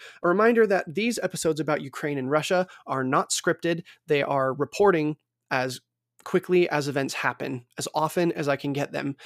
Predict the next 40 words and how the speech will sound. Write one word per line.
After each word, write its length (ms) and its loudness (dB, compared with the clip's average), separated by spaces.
Sometimes 440 2
I 120 -2
will 180 0
misspeak. 580 -2
Sometimes 600 -2
I 80 2
will 140 0
say 180 2
things 220 -2
that 100 0
are 140 0
untrue, 560 4
simply 320 2
because 420 0
the 120 2
information 540 2
that 100 2
I 80 4
have 260 0
at 140 -2
the 80 -2
time 400 0
is 140 -2
all 240 2
that 120 0
I'm 120 0
being 220 -2
given. 400 -6
In 100 -2
the 60 -2
future, 580 2
we 80 4
may 160 6
look 160 4
back 200 4
at 100 -4
things 180 2
I 80 2
say 220 6
here 340 0